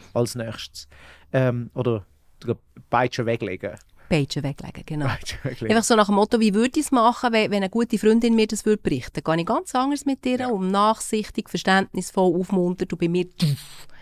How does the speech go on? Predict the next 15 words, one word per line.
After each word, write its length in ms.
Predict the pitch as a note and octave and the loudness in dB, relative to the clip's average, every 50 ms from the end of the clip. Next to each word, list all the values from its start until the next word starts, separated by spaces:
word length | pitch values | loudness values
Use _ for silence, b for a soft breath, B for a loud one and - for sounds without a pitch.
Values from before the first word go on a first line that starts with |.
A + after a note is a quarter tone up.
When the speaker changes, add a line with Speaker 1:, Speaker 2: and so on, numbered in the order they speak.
| B B | B B
Speaker 1:
Ja, 160 | - A2+ G#2+ | -14 -12 -8
Speaker 2:
gebe 140 | G#2 - - - | -6 -4 -2 -2
Speaker 1:
genau. 80 | A#2 A2 | -2 -4
Speaker 2:
ich 40 | |
eins 120 | A#2 - - | -4 -6 -8
drüber, 380 | - - - - - - - | -8 -8 -8 -8 -10 -12 -12
oder? 160 | - - - B3+ - _ _ _ _ B B B B B B B B | -8 -6 -8 -8 -8 _ _ _ _ B B B B B B B B
Speaker 1:
Und 140 | E3 E3+ E3+ | -8 -4 -2
dann 80 | F#3+ | -2
als 240 | F#3+ D#3+ C3+ - - | -2 -2 -2 -6 -10
dritte 320 | - C3 E3 G3+ G3 - | -6 -6 -6 -6 -6 -10
Person, 420 | _ - F3+ E3 - D3 C3+ C3 B2 | _ -6 -6 -4 -2 -4 -4 -2 -4
wenn 120 | B2+ B2 B2 | -6 -6 -6
wir 60 | A#2+ | -6
das, 140 | B2 B2 | -8 -10